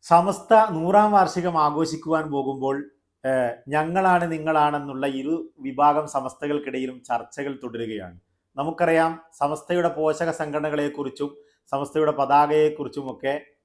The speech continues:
അണികളിൽ വലിയ ചർച്ചകൾ നടക്കുമ്പോൾ, ഏഹ്, പലരും പല ചർച്ചകളും കൊടികളെ, കൊടിയെപ്പറ്റിയും പതാകയെപ്പറ്റിയും ഒക്കെ ചർച്ച നടത്തുന്നുണ്ടെങ്കിലും, രണ്ട് ദിവസങ്ങൾക്ക് മുമ്പ് മീഡിയ വണ്ണിൽ, ഏഹ്, ഒരു ക്ലിപ്പ് നമ്മുടെ ജിഫിരി തങ്ങളുടെ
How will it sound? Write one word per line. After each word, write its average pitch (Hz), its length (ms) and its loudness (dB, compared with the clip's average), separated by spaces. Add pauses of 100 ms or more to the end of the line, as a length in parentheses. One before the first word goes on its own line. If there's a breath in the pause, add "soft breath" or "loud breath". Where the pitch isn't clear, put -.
അണികളിൽ 143 600 -2
വലിയ 131 260 -4
ചർച്ചകൾ 147 560 -4
നടക്കുമ്പോൾ, 120 640 -6 (440)
ഏഹ്, 127 200 0 (200)
പലരും 190 560 4 (140)
പല 165 160 6
ചർച്ചകളും 165 640 0
കൊടികളെ, 156 480 -2
കൊടിയെപ്പറ്റിയും 156 840 -2
പതാകയെപ്പറ്റിയും 147 800 -2
ഒക്കെ 156 140 -6
ചർച്ച 127 360 -8
നടത്തുന്നുണ്ടെങ്കിലും, 120 640 -8 (300)
രണ്ട് 165 260 -2
ദിവസങ്ങൾക്ക് 170 600 -4
മുമ്പ് 131 440 -6 (340 soft breath)
മീഡിയ 156 460 0
വണ്ണിൽ, 131 520 0 (220)
ഏഹ്, 117 280 -6 (120)
ഒരു 127 160 -6 (160)
ക്ലിപ്പ് 123 400 -8
നമ്മുടെ 123 640 -8
ജിഫിരി 143 580 -6
തങ്ങളുടെ 123 640 -4